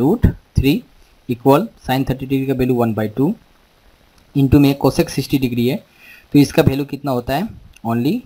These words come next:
two by root three होता है। टू से टू कैंसिल हो गया, और यहाँ पे मिला x into one, तो x हो जाएगा, one by root three है तो one by root three equal to यहाँ बचा क्या, one by root three, one by root three, one by root three भी cancel हो गया, तो x का value कितना आ गया,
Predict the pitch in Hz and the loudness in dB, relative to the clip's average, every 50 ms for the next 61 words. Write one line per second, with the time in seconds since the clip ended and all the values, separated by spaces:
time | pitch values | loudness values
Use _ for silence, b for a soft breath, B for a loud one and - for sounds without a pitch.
0 | - - - 127 117 110 123 123 151 214 - - 160 - - 104 110 117 117 117 | -12 -8 -4 -4 -2 0 0 0 0 -2 -4 -6 -10 -10 -8 -6 -4 -4 -4 -4
1 | - - - 104 95 92 - 90 85 - - - - _ - 123 117 - 135 131 | -4 -6 -4 -6 -8 -8 -8 -10 -12 -12 -14 -18 -14 _ -4 -4 0 0 -2 -2
2 | 131 135 127 - 127 120 113 - 143 139 139 139 143 147 147 160 180 - _ _ | 0 -4 -2 -2 -2 -2 0 0 2 2 2 2 2 0 -2 -2 -4 -10 _ _
3 | _ B B B B B B B B _ 123 123 120 107 113 143 - - _ _ | _ B B B B B B B B _ 2 2 4 2 0 -2 -4 -10 _ _
4 | _ 117 120 120 127 127 - 135 123 123 120 135 131 - 139 143 139 - 151 143 | _ -4 -2 0 2 2 2 0 2 0 0 -2 -2 -2 -4 -6 -4 -2 -4 -2
5 | 139 139 143 143 135 - 139 113 127 127 - - 143 127 123 120 120 143 165 180 | 0 0 0 0 0 -2 -4 -4 -4 -8 -4 -2 -2 0 0 -2 -2 -4 -6 -6
6 | 143 120 113 120 120 117 120 117 113 120 117 117 - 120 117 117 117 117 113 113 | -4 -2 0 0 0 2 0 0 0 -2 -4 -4 -2 -2 -2 -2 0 -2 -2 -2
7 | 113 104 110 104 107 104 107 - - 151 190 220 - - - - - - 123 117 | -2 -2 -4 -4 -4 -6 -6 -6 -4 -4 -4 -6 -6 -12 -16 -16 -2 2 2 2
8 | 110 113 113 113 117 113 110 120 117 - 143 131 - 165 147 117 110 107 107 110 | 4 2 0 0 0 0 0 -2 0 -2 -4 -2 -2 -2 0 0 0 0 -2 -2
9 | 110 107 120 170 262 - - - - - - 117 139 220 - b b b b b | 0 2 2 2 2 0 -2 -4 -6 -8 -4 -4 -4 -4 -4 b b b b b
10 | b b b - 147 156 160 165 160 160 160 160 156 - 156 160 156 147 143 139 | b b b 2 2 2 4 2 2 2 0 -2 -2 -2 0 0 2 2 0 0
11 | 139 139 143 139 131 - 143 143 143 143 139 - 123 117 120 131 127 117 117 135 | -2 0 -2 -2 -4 -4 -4 -4 -4 -4 -4 -4 -6 -4 -2 -2 -2 -2 -2 -4
12 | 127 - 117 95 110 110 - - 131 113 110 110 107 - 107 101 - 107 101 98 | -6 -6 -6 -8 -8 -10 -8 -8 -8 -6 -4 -6 -6 -8 -10 -10 -8 -6 -6 -6
13 | 107 120 151 190 | -6 -6 -8 -8